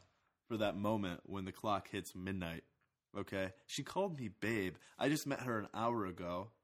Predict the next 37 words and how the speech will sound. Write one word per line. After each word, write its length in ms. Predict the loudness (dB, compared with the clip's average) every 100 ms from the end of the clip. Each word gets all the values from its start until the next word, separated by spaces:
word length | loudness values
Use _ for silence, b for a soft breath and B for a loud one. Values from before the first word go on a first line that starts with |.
| _ _ _ _
We're 100 | -4
standing 440 | 0 2 4 4
in 120 | 2 2
line. 240 | 2 2
She 120 | -2
sees 300 | 0 2 2
me 120 | 2 0
in 80 | 0
line. 220 | 0 -2
She 100 | -4
says, 220 | -4 -4
"Babe, 500 | -6 -4 0 2 0 0
where 200 | 0 0
did 160 | 0
you 80 | -4
go?" 480 | -2 0 2 0 -4 _ _ _ _ _ _ _ _ _ -4
Cuts 280 | 0 2 2
into 180 | 2 4
line 360 | 6 4 2
with 240 | 0 -2 -4
me. 300 | -6 -6 -10 _ _ _ _ -14
Her 60 |
friend 440 | -6 0 2 0 -4
is 140 | -4
with 200 | -4 -4
her. 240 | -4 -6 b b b
She's 240 | -6 -4 -4 -4
holding 280 | -2 0
my 160 | 0 -2
hand 260 | -2 -2 0
while 120 | 0
I'm 80 | 0
in 100 | 0
line. 260 | 2 2
I'm 120 | 0
like, 180 | -4 -6 -10
"This 360 | -6 -4 -4